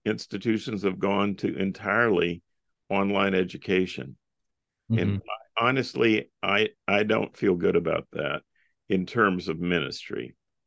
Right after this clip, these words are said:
Speaker 1: because it is the job of seminary professors and counselors and, and teachers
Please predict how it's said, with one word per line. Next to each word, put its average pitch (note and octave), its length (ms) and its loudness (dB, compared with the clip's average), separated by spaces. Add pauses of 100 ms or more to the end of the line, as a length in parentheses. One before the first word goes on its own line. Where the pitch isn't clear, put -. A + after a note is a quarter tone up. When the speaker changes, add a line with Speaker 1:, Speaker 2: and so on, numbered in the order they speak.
(220)
Speaker 1:
because F2+ 920 4 (360)
it A#2 180 4
is D3+ 300 0
the B2 120 -2
job D2 480 2 (140)
of F2 120 -4
seminary F#2 500 0
professors E2+ 800 -4
and D#2 220 -8
counselors - 960 -4
and, D2+ 120 -10
and - 380 -12
teachers C2 600 -10